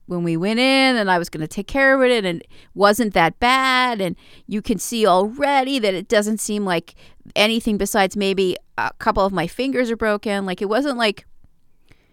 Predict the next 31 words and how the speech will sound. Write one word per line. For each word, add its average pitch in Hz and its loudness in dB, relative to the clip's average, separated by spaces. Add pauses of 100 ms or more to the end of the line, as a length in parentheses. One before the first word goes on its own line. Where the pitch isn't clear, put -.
(260)
wasn't 302 2
that 220 4
<laughs> - -2
bad 262 2
to 214 -2
me, 151 -6
right? 175 -4 (600)
So - 2
we 233 2
all 294 4
went 277 2
in 190 0
and, 175 -2
and 180 -4
we 175 -6
went 262 -4
to 240 -2
lunch, 240 -2
but - -8 (120)
after 302 -2
that, 208 -4 (380)
lunch 262 2
was 196 -2
ruined 247 2
anyway 262 -4
because 190 -4 (500)
everybody 294 2
was, 208 2
like, 160 -2
quiet, 170 2 (260)
and 160 -4